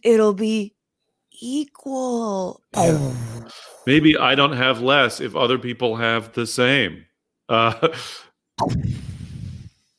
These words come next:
Speaker 2: I, uh, yeah, like,
Speaker 1: Brain
Speaker 2: recently,
Speaker 1: shrapnel, brain
Speaker 2: recently it's like,
Speaker 1: shrapnel, brain
Speaker 2: like,
Speaker 1: shrapnel.
Speaker 2: like, I'm home all day, I'm stuck in home, I'm, like, stressed out and, like, doom scrolling and freaking out and depressed.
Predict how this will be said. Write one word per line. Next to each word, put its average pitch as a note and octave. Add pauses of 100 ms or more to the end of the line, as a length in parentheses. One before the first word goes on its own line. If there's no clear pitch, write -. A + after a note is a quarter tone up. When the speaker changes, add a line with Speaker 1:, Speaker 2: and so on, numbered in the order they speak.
Speaker 2:
I, A#2
uh, A2+
yeah, C#3
like, A2+
Speaker 1:
Brain A3+
Speaker 2:
recently, G#3
Speaker 1:
shrapnel, F3
brain E3+
Speaker 2:
recently G#3
it's D#3
like, C#3+
Speaker 1:
shrapnel, F3+
brain G3+
Speaker 2:
like, F#3+
Speaker 1:
shrapnel. - (200)
Speaker 2:
like, A#2
I'm A#2
home C3+
all B2+
day, B2+
I'm G2+
stuck A#2
in B2+
home, A#2
I'm, G2+
like, G2
stressed A2+
out G#2+
and, F#2+
like, G2+
doom G#2+
scrolling G#2+
and F#2
freaking G2+
out G#2 (380)
and F#2+
depressed. G#2